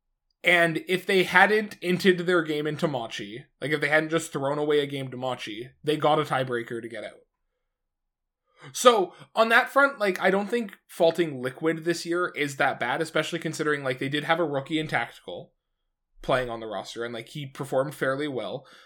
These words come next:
And I just think the real one to look at as, like, a really risky thing is T S M, because everything that they could do in N A and got away with in N A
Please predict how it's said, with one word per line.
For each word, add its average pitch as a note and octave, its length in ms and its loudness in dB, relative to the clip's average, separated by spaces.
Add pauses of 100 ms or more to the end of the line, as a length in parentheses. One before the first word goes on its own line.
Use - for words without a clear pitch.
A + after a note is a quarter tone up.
(380)
And E3+ 380 2 (400)
I G3 120 6
just A#3+ 180 -4
think G#3+ 380 2
the F#3 100 6
real F#3 280 6
one E3 280 4
to D#3 100 -4
look D3 240 -2
at D#3+ 220 2
as, C3+ 240 -6
like, C3 140 0
a C3 80 -2
really C3+ 320 -4
risky B2+ 320 -2
thing E3 240 -2
is C#3+ 360 -2
T E3 240 -2
S C3 140 -4
M, G2 280 -12 (360)
because F3 380 2 (320)
everything B3 640 2
that B3+ 140 -6
they G3 140 2
could F3 320 2
do D3 240 0
in D#3 80 -2
N C3+ 160 -4
A A#2+ 300 -8
and C#3 220 -4
got C3 200 2
away B2 260 0
with B2+ 200 -2
in B2+ 100 -4
N A#2 140 -6
A A#2+ 240 -6